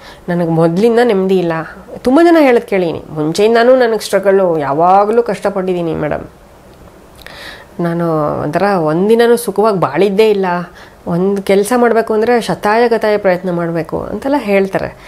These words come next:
ಅದ್ ಯಾಕೆ ಹೇಳ್ತಾರೆ ಅವೆಲ್ಲ ಅಂತಂದಾಗ, ಇದ್ರಿಂದನೇ ಹೇಳೋದು, ಬೇರೆ ಏನೂ ಕಾರಣ ಅಲ್ಲ. ಈ ಥರ ಗ್ರಹಗತಿಗಳು ಹಂಗ್ ಆಡ್ಸತ್ತೆ ಅವ್ರನ್ನ. ಈಗ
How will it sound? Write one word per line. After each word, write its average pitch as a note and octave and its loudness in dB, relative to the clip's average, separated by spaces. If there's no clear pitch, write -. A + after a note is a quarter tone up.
ಅದ್ A3 -2
ಯಾಕೆ B3 0
ಹೇಳ್ತಾರೆ A3 -2
ಅವೆಲ್ಲ F#3+ -2
ಅಂತಂದಾಗ, G3 -2
ಇದ್ರಿಂದನೇ D4 4
ಹೇಳೋದು, F3+ -4
ಬೇರೆ G3 0
ಏನೂ A#3+ 2
ಕಾರಣ F#3+ -2
ಅಲ್ಲ. E3 -2
ಈ D#4 0
ಥರ C#4+ 0
ಗ್ರಹಗತಿಗಳು C#4 4
ಹಂಗ್ B3 -2
ಆಡ್ಸತ್ತೆ F#3+ -2
ಅವ್ರನ್ನ. D3 -6
ಈಗ C4 0